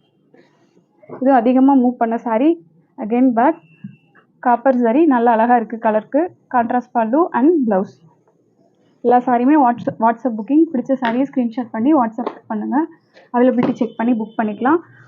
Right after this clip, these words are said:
ஆன்லைன் பேமெண்ட்டு சி ஓ டி நம்ம கிட்ட இல்ல. கொரியர் சர்வீஸ், ப்ரொஃபஷனல் கொரியர். அடுத்து ஒரு பிங்க் கலர், டியூவல் ஷேடு. ஒரு ஷேட் பாத்தீங்கன்னா எல்லோ, ஒரு ஷேட் பாத்தீங்க அப்படின்னா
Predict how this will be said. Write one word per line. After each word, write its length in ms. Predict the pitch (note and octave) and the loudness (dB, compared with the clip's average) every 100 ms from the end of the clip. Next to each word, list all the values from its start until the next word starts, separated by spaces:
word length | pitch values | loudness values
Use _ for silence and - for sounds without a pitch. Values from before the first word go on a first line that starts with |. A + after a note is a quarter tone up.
| - | -2
ஆன்லைன் 300 | B3+ C#4 C#4+ B3 | 2 4 2 2
பேமெண்ட்டு 420 | A#3+ A#3 G#3+ C4 G4 - _ _ _ - | 0 -4 -2 0 -2 -4 _ _ _ -2
சி 100 | C#4 C#4 | 2 4
ஓ 20 | C#4+ | 4
டி 60 | C#4 | 2
நம்ம 140 | B3+ A3+ A#3+ | 0 -2 0
கிட்ட 120 | C4 A#3+ | 2 2
இல்ல. 140 | A3 D4+ - - - - _ - _ _ _ - _ _ _ _ - _ - | 2 0 0 -4 -8 -20 _ -20 _ _ _ -20 _ _ _ _ -20 _ 0
கொரியர் 260 | C4+ C#4+ C#4 | 2 2 2
சர்வீஸ், 320 | A#3 E4 G4 - | 0 0 -6 -2
ப்ரொஃபஷனல் 480 | B3+ B3 C#4 C#4+ C4 | -2 0 0 0 0
கொரியர். 300 | A3 A3 G#3+ - _ _ _ _ _ _ _ _ _ _ _ - - B3 | -2 -2 -4 -8 _ _ _ _ _ _ _ _ _ _ _ -20 -6 -2
அடுத்து 180 | B3+ D4 | 0 0
ஒரு 80 | C#4+ | 2
பிங்க் 200 | D4 D4+ D4+ | 4 4 4
கலர், 300 | G#3+ C4 F4+ - G#3+ | 4 2 0 -4 -2
டியூவல் 280 | C4 C#4+ C#4+ | 2 4 2
ஷேடு. 220 | - G#3+ D4+ C4 | 0 0 2 2
ஒரு 120 | B3 | 2
ஷேட் 180 | C#4 C4 B3 | 2 0 0
பாத்தீங்கன்னா 320 | A3+ B3 B3 | 0 0 2
எல்லோ, 120 | A3 C#4+ C4+ | 2 2 2
ஒரு 120 | A#3+ A#3+ | 0 -2
ஷேட் 180 | A#3+ A#3 | -4 -4
பாத்தீங்க 260 | A3+ A3 A3 | -4 -4 -6
அப்படின்னா 280 | G3+ A3 | -4 -4